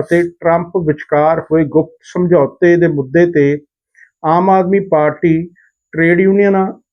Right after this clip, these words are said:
ਅਤੇ ਕਿਸਾਨ ਜਥੇਬੰਦੀਆਂ ਵੱਲੋਂ ਸੱਦੇ ਗਏ ਭਾਰਤ ਬੰਦ ਦਾ ਸਮਰਥਨ ਕਰਦੀ ਹੈ। ਪਰ ਇਹ ਵੀ ਸੱਚਾਈ ਹੈ ਕਿ ਪਾਰਟੀ ਦੇ ਭਾਰਤ ਬੰਦ ਦੀ ਇਸ ਕਾਲ ਦੀ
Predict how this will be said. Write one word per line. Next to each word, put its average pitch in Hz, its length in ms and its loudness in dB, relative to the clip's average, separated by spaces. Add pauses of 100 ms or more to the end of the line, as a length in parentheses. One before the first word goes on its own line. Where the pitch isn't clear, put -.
(100)
ਅਤੇ 185 180 0
ਕਿਸਾਨ 170 800 -2
ਜਥੇਬੰਦੀਆਂ 165 600 0
ਵੱਲੋਂ 165 240 2
ਸੱਦੇ 160 480 0
ਗਏ 156 280 2 (440)
ਭਾਰਤ 151 380 0
ਬੰਦ 147 300 0
ਦਾ 156 220 0
ਸਮਰਥਨ 151 580 -2
ਕਰਦੀ 156 380 0
ਹੈ। 156 120 -2 (640)
ਪਰ 190 100 -2
ਇਹ 196 180 4
ਵੀ 233 120 2
ਸੱਚਾਈ 180 520 0
ਹੈ 180 200 2 (320)
ਕਿ 180 80 -8 (140)
ਪਾਰਟੀ 160 460 0
ਦੇ 170 380 2 (120)
ਭਾਰਤ 156 420 0
ਬੰਦ 156 400 0
ਦੀ 165 100 0 (100)
ਇਸ - 160 -4
ਕਾਲ 156 460 0
ਦੀ 151 280 2